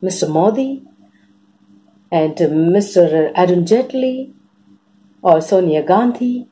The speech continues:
There are plenty more names. So why these names are remembered all the times? What are the reasons behind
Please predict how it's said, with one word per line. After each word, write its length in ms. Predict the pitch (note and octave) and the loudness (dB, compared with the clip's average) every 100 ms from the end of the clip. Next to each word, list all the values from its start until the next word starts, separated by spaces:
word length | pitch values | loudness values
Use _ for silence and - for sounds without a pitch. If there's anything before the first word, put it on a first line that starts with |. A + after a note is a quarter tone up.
| - _ | -20 _
There 120 | D4 C#4 | 2 4
are 200 | A#3+ A3 | 2 2
plenty 400 | A#3+ G#3+ - E3+ | 0 0 0 -2
more 280 | C#3+ D3+ D3+ | -2 -6 -8
names. 600 | C#3 C3 C3 A#2+ - - _ _ - - _ _ _ _ | -10 -10 -14 -16 -18 -20 _ _ -20 -20 _ _ _ _
So 260 | - E4 D#4 | -4 2 4
why 580 | D4+ C4+ D4+ F#4 E4+ G#3 | 2 2 4 4 4 2
these 360 | F3 A3+ G#3+ | 0 -2 0
names 460 | F3+ F3+ A3 C4 A3+ | 0 2 2 2 -2
are 120 | F#3 | -2
remembered 640 | D#3+ D3 E3+ G#3+ E3+ - - - - | -2 -2 -2 0 0 -2 -12 -14 -2
all 200 | E3 D#3 | 0 0
the 120 | D3+ | -4
times? 640 | - C#3 C3 C3 - - _ _ _ _ _ _ _ | -6 -10 -10 -16 -20 -20 _ _ _ _ _ _ _
What 220 | C#4+ E4+ | 2 4
are 140 | F4+ E4+ | 4 4
the 160 | G3 | 2
reasons 460 | D#3 A#3 - E4 D#4+ | 0 -2 2 2 2
behind 520 | F3+ F3 C#3 D3 D3 | -4 -2 -2 -4 -6